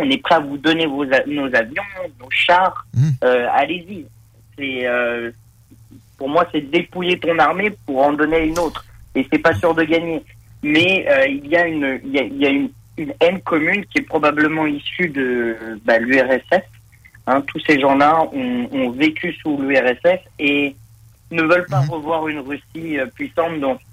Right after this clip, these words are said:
Speaker 2: Impérialiste.
Speaker 1: pour eux, c'est, exactement.
Speaker 2: Ouais.
Speaker 1: Et ça, c'est, c'est le gros problème aussi qu'on retrouve dans la mentalité russe, et c'est dans son A D N, c'est une forme d'impérialisme qui a vocation à toujours s'étendre.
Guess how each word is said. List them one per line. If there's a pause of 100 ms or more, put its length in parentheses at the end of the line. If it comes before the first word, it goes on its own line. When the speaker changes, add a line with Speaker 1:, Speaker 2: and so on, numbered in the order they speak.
(140)
Speaker 2:
Impérialiste.
Speaker 1:
pour
eux, (380)
c'est,
exactement. (220)
Speaker 2:
Ouais. (160)
Speaker 1:
Et
ça,
c'est,
c'est
le
gros
problème
aussi (100)
qu'on
retrouve
dans
la
mentalité
russe, (240)
et (100)
c'est
dans
son
A
D
N, (460)
c'est
une
forme
d'impérialisme (360)
qui
a
vocation
à
toujours (100)
s'étendre.